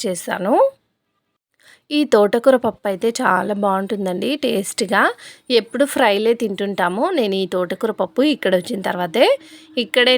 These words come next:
నేర్చుకున్నానండి. చాలా బాగుంటుంది, మా అబ్బాయికి అయితే చాలా ఇష్టము. దీనికి రాగి ముద్దకి చాలా టేస్టీగా ఉంటుంది. మీరు కూడా ట్రై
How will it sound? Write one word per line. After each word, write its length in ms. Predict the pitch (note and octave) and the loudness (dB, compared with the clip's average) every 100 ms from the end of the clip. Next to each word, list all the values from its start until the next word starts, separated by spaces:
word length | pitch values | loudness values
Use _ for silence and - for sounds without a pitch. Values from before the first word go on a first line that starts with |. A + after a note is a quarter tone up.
| A#3+ | 2
నేర్చుకున్నానండి. 840 | G#3 - - F#3+ F#3 F3+ F3+ A3+ B3+ | -2 -6 -6 -4 -4 -4 -2 -2 0
చాలా 280 | F#3+ F3 F#3 F#3+ | 0 0 -2 -2
బాగుంటుంది, 420 | F#3 F3 F3 B3+ E4+ | -2 -4 -2 0 0
మా 80 | A3 F3 | -2 -4
అబ్బాయికి 360 | F3 G3+ G#3 G3 | 0 0 0 -4
అయితే 160 | G3 G3 | -6 -8
చాలా 280 | B3+ - G3 G3+ | -4 -2 -2 -6
ఇష్టము. 380 | - B3 B3 D4 C#5 - _ - - A#3 | -6 -8 2 4 2 -4 _ -20 -10 0
దీనికి 400 | C4 C4 B3+ D4 G#4+ D#4 | 2 4 2 2 4 4
రాగి 280 | G3+ G3 G#3+ | 2 0 -4
ముద్దకి 400 | G#3 F3 F3+ A3 B3 B3+ | -4 0 0 2 -2 0
చాలా 380 | F#3+ F3+ F#3+ G#3 G3+ | 2 2 2 2 2
టేస్టీగా 500 | F#3+ F#3+ G#3 G3 G3 F#3 | -2 -2 -4 0 0 0
ఉంటుంది. 340 | F3+ F3+ B3 D4+ | -4 0 2 2
మీరు 180 | G#3+ F#3+ F#3+ | 2 0 -2
కూడా 160 | G3+ G#3 - | -2 -2 0
ట్రై 200 | F3+ | 0